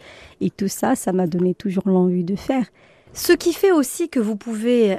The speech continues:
Speaker 2: euh, vous sentir légitime, Hajar, on en a parlé tout à l'heure de l'art de la table, c'est qu'il y a aussi la présentation qui compte.
Speaker 1: C'est très important pour moi, la présentation, parce que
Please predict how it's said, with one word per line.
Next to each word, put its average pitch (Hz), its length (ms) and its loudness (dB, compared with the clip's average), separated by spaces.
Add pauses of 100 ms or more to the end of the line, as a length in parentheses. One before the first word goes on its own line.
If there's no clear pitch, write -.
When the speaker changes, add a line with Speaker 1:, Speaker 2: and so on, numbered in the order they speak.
(100)
Speaker 2:
euh, 196 100 -2
vous 208 140 -4
sentir 214 440 -4
légitime, 202 540 0
Hajar, 226 540 -2
on 190 120 -2
en 196 100 -2
a 208 100 -2
parlé 214 260 -4
tout - 180 -10
à 214 80 2
l'heure 208 220 2
de 180 120 -2
l'art 196 420 0
de 190 80 -2
la 185 160 -2
table, 240 420 0 (260)
c'est - 200 -4
qu'il - 160 -2
y - 20 6
a 226 140 4
aussi 254 540 4 (420)
la 214 180 6
présentation 196 800 2
qui - 160 -8
compte. 175 220 -2
Speaker 1:
C'est 170 300 -2
très 196 220 0
important 175 560 0
pour 165 220 -2
moi, 175 220 2
la 175 120 0
présentation, 180 920 -2 (100)
parce - 360 -6
que 190 220 2